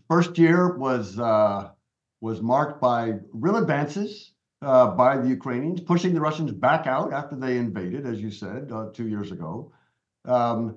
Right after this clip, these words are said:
the second year is much more of a stalemate, although that term has generated some controversy in Kyiv. We can talk about that. But the stalemate appears on the ground.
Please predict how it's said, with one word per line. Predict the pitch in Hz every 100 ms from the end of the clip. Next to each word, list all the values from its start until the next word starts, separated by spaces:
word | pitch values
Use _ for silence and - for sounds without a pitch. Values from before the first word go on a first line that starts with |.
| -
the | 123
second | 165 160 175
year | 160 175 160
is |
much | 131 156 156
more | 156 165
of | 156
a |
stalemate, | - - - 175 160 123 107 95 147 175
although | 143 135 135 120
that | 139 -
term | 151 170 135 131 139
has | 127 104
generated | 120 139 131 131 123
some | 107 104 - _ _ -
controversy | 170 120 107 104 - 110
in | 98 92
Kyiv. | 107 110
We | 131
can | 123
talk | 104 101
about | 92 90 -
that. | 80 - 123
But | 185 156 - - _ _ _ -
the | 170
stalemate | - 208 202 180 - - _
appears | 160 151 202 226 147 147 180 - _ -
on | 151 185
the | 185
ground. | 139 151 185 82 -